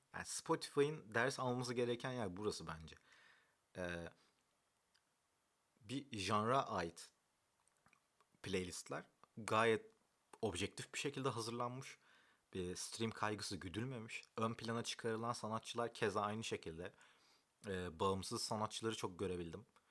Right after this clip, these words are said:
Ve işte spesifik olarak yapılan, e, playlistlerde gayet kaliteli. Zaten şovlar falan var. E,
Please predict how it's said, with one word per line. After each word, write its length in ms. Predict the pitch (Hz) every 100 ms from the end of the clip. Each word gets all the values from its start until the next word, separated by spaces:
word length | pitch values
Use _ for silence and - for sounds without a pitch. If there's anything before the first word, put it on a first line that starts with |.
| - - _ _ _ _ _ _ _ _ _ _ _ _ _
Ve 320 | 95 131 147
işte 200 | 131 -
spesifik 680 | - - 123 - - 156 -
olarak 400 | 107 110 104 -
yapılan, 440 | 98 - 95 90 - _ 104
e, 360 | 98 90 90 -
playlistlerde 840 | - 90 87 - 92 87 113 165 - - _ _ _ _ -
gayet 360 | 113 117 120
kaliteli. 460 | - 117 117 90 95 -
Zaten 260 | 104 - 107
şovlar 520 | - - 92 101 98
falan 380 | - 101 104 95
var. 200 | 85 - -
E, 320 | 87 87